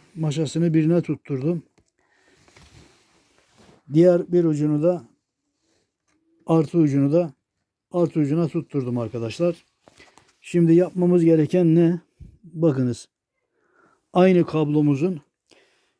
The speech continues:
diğer uçlarındaki maşalarla, bakınız, şuradaki kahverengi ucuna birini tutturuyorum,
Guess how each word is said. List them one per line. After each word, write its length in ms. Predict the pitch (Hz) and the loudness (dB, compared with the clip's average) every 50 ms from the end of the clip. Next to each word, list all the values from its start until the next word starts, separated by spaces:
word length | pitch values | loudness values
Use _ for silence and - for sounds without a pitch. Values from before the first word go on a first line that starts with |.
| _ _ - 127 | _ _ -8 0
diğer 260 | 147 170 190 196 190 - | 2 2 2 2 0 -2
uçlarındaki 760 | 185 170 151 135 135 139 135 139 139 139 139 135 135 - 156 | -4 -4 -2 -2 -2 -2 -2 0 0 0 -2 -2 -2 -2 -2
maşalarla, 800 | 147 156 165 143 - 180 170 160 175 180 160 131 139 170 175 160 - _ _ _ _ _ _ _ _ _ _ _ _ _ _ _ _ _ _ _ _ _ _ _ _ _ _ _ _ _ | -2 -2 -2 -2 0 0 2 2 2 2 2 0 -2 -4 -6 -8 -12 _ _ _ _ _ _ _ _ _ _ _ _ _ _ _ _ _ _ _ _ _ _ _ _ _ _ _ _ _
bakınız, 420 | 180 190 185 147 143 143 151 165 151 | 2 2 4 4 4 2 0 -2 -2
şuradaki 760 | - 180 170 175 175 165 165 165 156 147 190 196 190 165 139 - _ _ _ | -4 0 2 2 4 4 2 0 -2 -2 -2 -4 -4 -4 -6 -10 _ _ _
kahverengi 560 | - - 175 165 156 170 175 180 175 175 175 180 | -6 -4 -2 0 2 2 2 0 0 0 0 0
ucuna 320 | 156 143 143 139 135 131 | 0 0 0 -2 -2 -2
birini 280 | 143 156 151 175 185 175 | -2 -2 -2 -2 -2 -2
tutturuyorum, 840 | - 180 180 - - 185 190 185 180 185 185 180 185 196 185 151 | -4 -8 -12 -8 -4 -2 0 0 2 0 0 -2 -2 -4 -4 -6